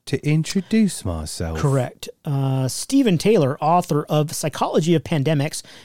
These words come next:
Speaker 2: and professor in psychiatry at the University of British Columbia, argues that for an unfortunate minority of people, perhaps ten to fifteen percent,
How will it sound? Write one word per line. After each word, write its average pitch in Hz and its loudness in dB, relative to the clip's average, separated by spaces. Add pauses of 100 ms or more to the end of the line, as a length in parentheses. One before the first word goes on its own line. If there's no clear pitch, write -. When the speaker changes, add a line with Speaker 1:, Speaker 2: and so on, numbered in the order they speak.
(100)
Speaker 2:
and 147 0
professor 202 0
in 165 2
psychiatry 160 -2
at 135 2
the 151 -2
University 156 0
of 139 2
British 135 0
Columbia, 143 2 (560)
argues 175 4
that 135 0 (1700)
for 175 4
an 175 6
unfortunate 175 0
minority 175 4
of 156 2
people, 160 2
perhaps - -4
ten 214 0
to 208 2
fifteen 170 -2
percent, 160 -4